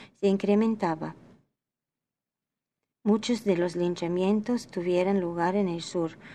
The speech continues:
aunque también hubo incidentes en otras partes del país. Dichos asesinatos fueron dejados en manos de funcionarios locales y estatales para ser procesados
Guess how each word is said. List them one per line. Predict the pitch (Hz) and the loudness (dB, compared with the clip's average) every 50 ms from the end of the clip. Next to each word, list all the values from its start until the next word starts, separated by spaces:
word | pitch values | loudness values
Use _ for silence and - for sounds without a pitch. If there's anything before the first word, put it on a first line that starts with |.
| - _ _ _ _ _ - 196 | -20 _ _ _ _ _ 0 2
aunque | 214 240 247 254 240 247 262 262 262 | 4 6 6 4 4 4 4 2 2
también | 262 - - 202 190 190 196 196 208 220 226 220 | 2 2 2 2 4 4 4 4 4 4 4 2
hubo | 202 185 185 185 | 2 2 2 2
incidentes | 180 180 180 185 180 - - 185 185 190 196 214 208 214 254 254 247 - | 2 2 0 -2 -2 -2 -2 0 2 2 2 2 2 2 2 2 2 2
en | 190 170 175 - | 0 -2 -2 -2
otras | - 180 190 - - - 202 214 214 - - | -2 -4 -4 -4 0 2 2 2 2 0 -6
partes | - - 214 185 185 185 - - 214 208 214 - | -2 2 2 2 2 0 -2 -2 -2 -2 -2 -2
del | 190 175 175 | -4 -4 -4
país. | - 180 180 175 165 165 151 - - - _ _ _ _ _ _ _ _ _ _ _ _ _ _ _ _ _ | -4 -4 -4 -4 -4 -8 -10 -14 -18 -20 _ _ _ _ _ _ _ _ _ _ _ _ _ _ _ _ _
Dichos | - 214 233 240 - - 262 240 233 | -2 0 0 2 2 0 0 2 2
asesinatos | 208 190 - 190 180 - - 190 180 180 185 196 196 - 233 226 226 - - - - - _ _ - | 0 0 0 -4 -6 -6 -4 -4 -2 -2 -2 -2 -4 -4 -4 -4 -4 -6 -10 -16 -20 -20 _ _ -2
fueron | 233 226 254 247 220 | 2 2 4 4 2
dejados | 262 262 - - - 196 202 208 208 208 208 - | 2 -2 -4 -2 0 2 2 4 2 0 -2 -2
en | 196 175 180 180 | -2 0 0 0
manos | 185 190 196 208 220 226 208 - | 2 2 2 2 0 -2 -4 -4
de | - 185 - | -4 -6 -6
funcionarios | - - 170 170 - - 156 165 175 190 196 226 214 202 - | -6 -8 -10 -10 -10 -12 -8 -6 -4 -4 -4 -4 -6 -6 -8
locales | 180 170 - - 170 170 175 180 185 180 - - - - - - _ | -10 -10 -8 -6 -4 -4 -2 -4 -4 -6 -10 -12 -18 -20 -20 -20 _
y | - 208 185 | -2 0 2
estatales | 190 190 - - 196 196 - - 214 220 208 175 170 - - - - - _ _ _ _ _ _ | 2 0 0 -2 -4 -2 2 2 2 2 2 0 -4 -8 -12 -16 -20 -20 _ _ _ _ _ _
para | - 190 175 180 180 | -2 -2 0 0 -2
ser | - - 185 180 180 | -2 -2 -2 -2 -2
procesados | - - 190 175 - 202 196 - 208 202 196 180 170 160 165 - - | -2 -6 -6 -6 -4 -6 -4 0 0 0 0 0 -4 -10 -12 -16 -20